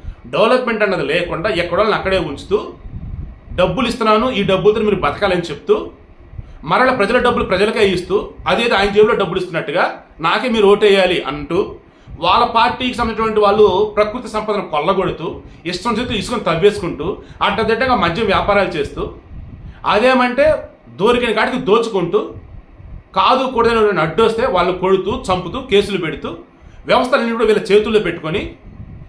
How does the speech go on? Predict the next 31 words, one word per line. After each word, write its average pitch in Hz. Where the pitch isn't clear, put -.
ఎంత 247
దారుణంగా 226
చేస్తున్నారేంటో 196
మీరే 226
చూస్తున్నారు 170
కదా. -
So 247
ఇటువంటి 269
మూమెంట్లో 240
కూడా 196
ఇంకా 214
మీరు 196
బయటపడకుండా 160
ఇదే 170
వైసీపీ 202
అన్నట్టుగా 175
మీరు 151
గనక 151
ఉంటే 135
మిమ్మల్ని 196
ఇంక 180
ఎవరూ 202
బాగు 151
చేయలేరు. -
So 240
దయచేసి 208
ఇప్పటికైనా 214
రియలైజ్ 185
అవ్వండి. 113
నేను 180
కోరుతున్నా, 208